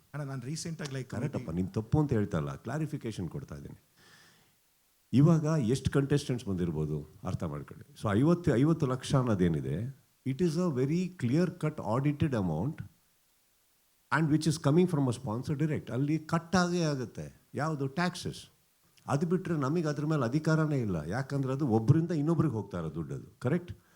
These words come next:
Speaker 2: ಅದು ಬಿಟ್ಬಿಟ್ಟು there are lot of other facilities, sponsors, ಇನ್ನಷ್ಟು ತೊಗೊಂಡು ಹೋಗ್ತಾರೆ ಅವರು.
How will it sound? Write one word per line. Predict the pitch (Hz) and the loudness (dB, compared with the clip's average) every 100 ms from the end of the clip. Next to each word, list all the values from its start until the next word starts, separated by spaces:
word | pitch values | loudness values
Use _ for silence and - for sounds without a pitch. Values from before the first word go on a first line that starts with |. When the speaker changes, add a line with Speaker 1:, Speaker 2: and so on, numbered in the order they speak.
| _ _ - | _ _ -2
Speaker 2:
ಅದು | 113 117 | 0 0
ಬಿಟ್ಬಿಟ್ಟು | 98 143 165 180 196 190 190 | 0 0 0 0 4 4 4
there | 165 | 4
are | 156 123 117 | 4 4 2
lot | 170 196 175 | 2 2 0
of | 143 | 0
other | 139 165 135 | 0 0 0
facilities, | 135 151 147 139 139 135 | 4 4 4 6 4 4
sponsors, | - 127 143 139 135 127 127 123 - _ - _ _ - | 2 4 6 4 2 2 2 0 -10 _ -20 _ _ -2
ಇನ್ನಷ್ಟು | 110 175 196 196 | 4 6 6 4
ತೊಗೊಂಡು | 190 175 156 | 2 4 6
ಹೋಗ್ತಾರೆ | 143 - 98 | 4 4 4
ಅವರು. | 76 62 57 | 4 -2 -8